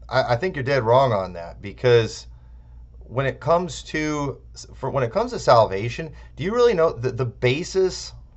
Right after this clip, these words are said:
of our gospel that we preach comes from Genesis? I mean, the Apostle Paul, when he is explaining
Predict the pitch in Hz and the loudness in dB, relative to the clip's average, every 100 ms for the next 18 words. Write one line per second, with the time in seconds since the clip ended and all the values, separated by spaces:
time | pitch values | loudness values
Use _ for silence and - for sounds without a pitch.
0 | - - - 120 131 139 127 117 - - | -20 -20 -4 4 6 6 2 -6 -10 -6
1 | 113 127 117 110 113 113 92 85 - - | 2 2 6 4 4 0 -10 -14 -18 -20
2 | - - - 104 95 110 104 107 92 - | -20 -20 -12 -10 -8 -10 -8 -8 -10 -14
3 | - - - - - - - - - - | -18 -18 -20 -20 -20 -20 -20 -20 -8 -2
4 | 175 - 107 101 87 - 60 62 - - | -2 -2 -8 -6 -8 -14 -18 -18 -20 -20
5 | - - - - - - 123 139 123 123 | -20 -20 -20 -20 -14 -4 -2 -2 -4 -6
6 | - - 127 123 147 170 185 156 117 147 | -16 -10 0 0 4 4 2 -4 4 6
7 | 160 139 120 113 - - - - - 120 | 8 6 6 0 -12 -20 -20 -20 -8 -4
8 | 123 120 135 139 143 147 120 113 - - | -2 -2 -4 -4 -4 -4 -4 -6 -8 -2
9 | 117 139 135 117 | 0 0 -2 -4